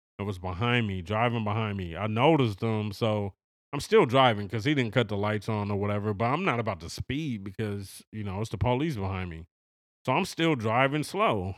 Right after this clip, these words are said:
<laughs> He pulled me over once I got to, like, the main street, the turning street right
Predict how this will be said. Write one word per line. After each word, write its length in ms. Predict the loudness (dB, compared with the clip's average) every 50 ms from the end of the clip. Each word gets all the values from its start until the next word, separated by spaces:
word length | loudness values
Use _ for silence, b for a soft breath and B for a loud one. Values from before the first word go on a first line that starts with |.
| -12 _ _
<laughs> 280 | 2 4 4 4 4 2 -2 -10 -16 _ _ _ _ _ _ _ _ _ _
He 140 | -4 -2 2
pulled 300 | 6 6 6 6 4 2
me 140 | 2 0 2
over 260 | 2 2 2 2 0
once 260 | 2 0 0 0 0
I 100 | -2 -2 -2
got 200 | -2 -2 -4 -2
to, 100 | -4 -4
like, 300 | -2 -2 -4 -6 -6 -8
the 100 | -8 -8
main 540 | -6 -6 -4 -2 -2 0 0 0 0 -2 -4
street, 440 | -4 -8 -8 -6 -6 -6 -6 -6 -8
the 100 | -10 -12
turning 400 | -8 -6 -4 -4 -4 -4 -4 -6
street 280 | -8 -8 -10 -10 -10 -10
right 200 | -10 -12 -12